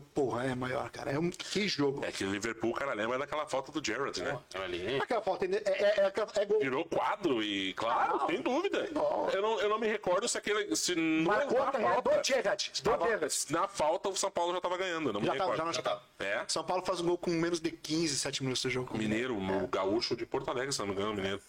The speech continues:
Speaker 1: É a categoria base do Inter.
Speaker 2: É. César, então, com notícia boa hoje, né? O pessoal da, da seleção brasileira aí recebeu a informação do Antônio Conte na Inglaterra que a lesão do Richarlison não preocupa pra Copa.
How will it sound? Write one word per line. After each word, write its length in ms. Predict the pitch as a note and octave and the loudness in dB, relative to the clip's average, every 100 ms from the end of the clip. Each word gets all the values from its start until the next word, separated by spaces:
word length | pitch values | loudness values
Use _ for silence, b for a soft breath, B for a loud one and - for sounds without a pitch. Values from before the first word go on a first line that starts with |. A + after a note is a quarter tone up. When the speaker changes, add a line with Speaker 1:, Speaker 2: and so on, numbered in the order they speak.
| - | -10
Speaker 1:
É 40 | D3 | -6
a 40 | |
categoria 380 | D#3+ D#3 F#3+ F#3 | -4 -2 0 0
base 180 | F#3+ F3+ | -2 -2
do 80 | |
Inter. 180 | E3 - - - | -4 -6 -12 -4
Speaker 2:
É. 180 | G2 - - B B B B B B B B | -4 -4 -14 B B B B B B B B
César, 500 | - - F3+ F#3+ F3 | -2 0 0 0 0
então, 600 | E3+ F3+ G3+ G3+ G3 F#3+ F3+ | 0 0 2 2 2 2 2
com 80 | |
notícia 400 | D#3+ E3 F#3+ G#3+ | 0 2 0 -2
boa 240 | G3 E4+ A4 | 0 2 4
hoje, 280 | F3+ A3 G#3 | 2 2 0
né? 180 | E3+ F3+ | -2 -4
O 60 | |
pessoal 600 | - C#3 - C#3 D#3+ D#3+ | -4 -4 0 2 2 2
da, 340 | C3 A#2 G#2 G#2 | 2 2 0 0
da 160 | G#2+ | -2
seleção 360 | - B2 A#2+ C#3 | -2 -2 -2 -2
brasileira 480 | C#3+ C3+ B2+ D3+ D3 | -2 0 0 0 0
aí 180 | D3 | 0
recebeu 420 | D3+ C3+ C3 C3 C#3+ | 0 -2 0 0 0
a 120 | C3+ | 0
informação 480 | C3+ C#3 C3+ - C#3 | -2 -2 0 0 0
do 60 | |
Antônio 280 | C#3 C#3 C#3+ | 0 0 0
Conte 380 | C#3 C3 E3 - | 0 0 0 -2
na 100 | C#3+ | -2
Inglaterra 520 | B2+ B2+ A#2+ C3 C#3 | 0 0 0 -2 -2
que 200 | C#3 C#3+ | -4 -2
a 60 | C#3+ | 0
lesão 420 | C3+ C3+ B2 B2+ | 0 0 0 0
do 120 | C#3 | 0
Richarlison 480 | C3+ - B2 B2 C3 | 0 0 -2 -2 -2
não 160 | A#2+ B2+ | -2 -2
preocupa 420 | C3+ C3+ C3 C#3 | -2 -2 -2 -2
pra 120 | C#3 | -4
Copa. 300 | C3+ B2 - | -2 -4 -6